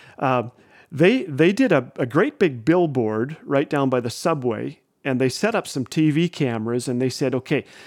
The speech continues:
you guys, listen." They told people there, "Come and tell him off. Here's a big picture of him. Just stand here." People stood there. Some of them swore at him. Some of them just called him, "You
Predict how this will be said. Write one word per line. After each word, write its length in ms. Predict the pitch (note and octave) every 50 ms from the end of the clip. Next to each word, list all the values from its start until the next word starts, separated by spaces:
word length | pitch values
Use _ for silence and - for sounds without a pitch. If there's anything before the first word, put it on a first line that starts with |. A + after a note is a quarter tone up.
| - - - _ _ _
you 140 | - D3+ D3+
guys, 360 | - E3+ E3 F3+ F#3 E3+ -
listen." 360 | E3+ E3+ - - B2 G2+ G2 _ _ - - - _
They 280 | F#3 D3+ C3 C3 C#3 B2+
told 320 | - - D#3+ F3 F3+ E3+
people 280 | - F3+ E3+ - D#3 C3+
there, 240 | D3 D3+ C#3+ C#3+ - - - _ _ _
"Come 300 | - F3 G3 A3 A#3+ A#3
and 260 | G3 D#3 C3+ C3 -
tell 240 | - E3 E3 E3 E3
him 220 | D3 D#3+ D3+ C3
off. 300 | B2 A#2 G2+ G#2 G2 -
Here's 220 | - C#3+ D3+ C#3 B2+
a 60 | A#2
big 320 | G#2+ A2 F3 G3 F#3 -
picture 320 | - F#3+ - - - E3 C#3+
of 100 | D3 C#3+
him. 60 | C3+
Just 180 | B2+ C3 -
stand 380 | - - - E3 E3 F3 F#3 E3+
here." 180 | E3+ F3 D#3+ - - - - - _ _
People 300 | - A#3 B3 - B3 F#3
stood 340 | - - - G3 F3 D#3+
there. 160 | C#3+ D3+ C#3 B2+
Some 240 | - - F3 E3+
of 60 | D#3+ C3+
them 160 | C3+ A#2+ G#2+
swore 520 | - - - - D3+ D3 D#3 F3+ F#3+ G3
at 180 | G3 F#3+ F#3+ F#3+
him. 220 | F#3 F3+ F3 F3+
Some 280 | F3 - - D3 C#3 C3+
of 60 | C3+
them 200 | C3+ B2+ B2 A#2+
just 260 | A2+ C3 A2+ - _
called 300 | - - D#3 D3 D3 C#3
him, 80 | C3+ B2
"You 220 | B2 B2+ A#2+ -